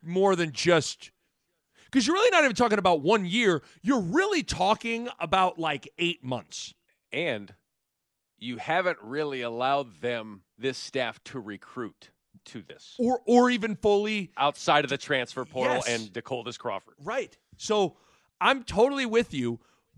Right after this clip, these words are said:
Speaker 1: Everything is, now I say that, I, I,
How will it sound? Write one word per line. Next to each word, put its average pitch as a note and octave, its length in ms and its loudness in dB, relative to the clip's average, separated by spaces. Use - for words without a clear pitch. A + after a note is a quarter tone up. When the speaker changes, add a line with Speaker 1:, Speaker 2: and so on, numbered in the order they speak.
Speaker 1:
Everything A3+ 580 0
is, D3 320 2
now E3+ 300 -2
I D#3+ 120 0
say G#3 240 2
that, E3 300 0
I, D3 260 2
I, C#3 200 0